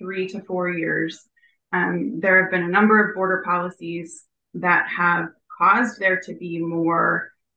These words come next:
children deemed unaccompanied and more children detained in the U S. Uh, these policies are Title forty-two, which I know has been covered previously on this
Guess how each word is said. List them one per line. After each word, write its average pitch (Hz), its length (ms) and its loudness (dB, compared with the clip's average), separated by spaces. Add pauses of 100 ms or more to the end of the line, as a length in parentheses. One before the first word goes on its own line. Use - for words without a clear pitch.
children 196 480 2
deemed 170 380 -4
unaccompanied 165 640 -2
and 165 180 -2
more 165 180 -2
children 160 360 -8
detained 214 360 4
in 185 80 2
the 175 80 0
U 165 140 0
S. 160 200 0 (540)
Uh, 170 400 -6
these 214 360 6
policies 202 680 0
are 175 260 2
Title 220 300 2
forty-two, 208 600 0
which 185 200 -6
I 170 60 -6
know 170 220 -6
has - 180 -10
been 165 220 -6
covered 170 320 -2
previously 180 540 -6
on 185 140 0
this 175 180 -10